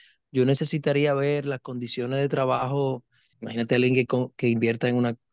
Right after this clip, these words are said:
en un, en un proyecto de, de construcción. "Yo necesito ver las condiciones de, de trabajo, de salubridad de esos trabajadores, porque si no, yo no pongo mi capital ahí, porque me pro-, me produce un riesgo futuro". Primero, entiendo que es lo correcto, ¿verdad?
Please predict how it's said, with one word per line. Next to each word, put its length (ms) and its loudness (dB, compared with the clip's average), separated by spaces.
en 160 -6
un, 460 0
en 180 -12
un 140 -8
proyecto 540 2
de, 300 2
de 100 -4
construcción. 640 0
"Yo 100 -4
necesito 380 2
ver 120 2
las 120 -2
condiciones 580 -4
de, 240 2
de 200 -2
trabajo, 600 2
de 80 -2
salubridad 840 -2
de 60 -6
esos 200 -10
trabajadores, 680 -2
porque 200 -4
si 140 -2
no, 120 -2
yo 120 2
no 100 -2
pongo 220 -4
mi 100 -6
capital 460 -2
ahí, 240 -2
porque 240 4
me 100 2
pro-, 240 -6
me 140 -4
produce 320 2
un 80 0
riesgo 280 0
futuro". 460 -10
Primero, 320 6
entiendo 300 6
que 100 -2
es 100 0
lo 140 0
correcto, 560 0
¿verdad? 320 0